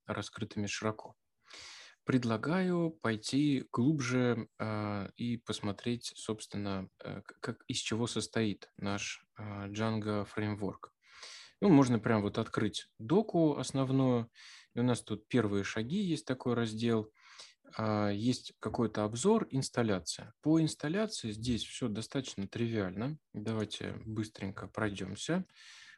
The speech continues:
А, как правило, у нас всё сводится к тому, что мы инсталлим библиотеку, а, Django и выполняем там пару команд, типа start project,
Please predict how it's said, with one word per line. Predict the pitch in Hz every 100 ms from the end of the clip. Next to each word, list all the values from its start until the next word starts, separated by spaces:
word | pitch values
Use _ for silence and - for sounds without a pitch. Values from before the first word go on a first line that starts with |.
| _ -
А, | 107 104
как | 98 123
правило, | - 139 123
у | 110
нас | 107 -
всё | 120
сводится | - 117 110 101
к | -
тому, | 110 110 101
что | - 104 98 92
мы | 107 107 98 92 92
инсталлим | 117 110 - 113 101 92 87 -
библиотеку, | 107 107 107 104 - 95 - 92 92 - _ -
а, | 98 95 92 95
Django | 101 113 95 101 175 214 _ - - - _
и | 180 202
выполняем | 143 123 120 113 123 139 123 98
там | 95 92
пару | - 123 104
команд, | - 98 92 90 -
типа | - 98 - - -
start | - 113 101 - -
project, | 196 175 151 143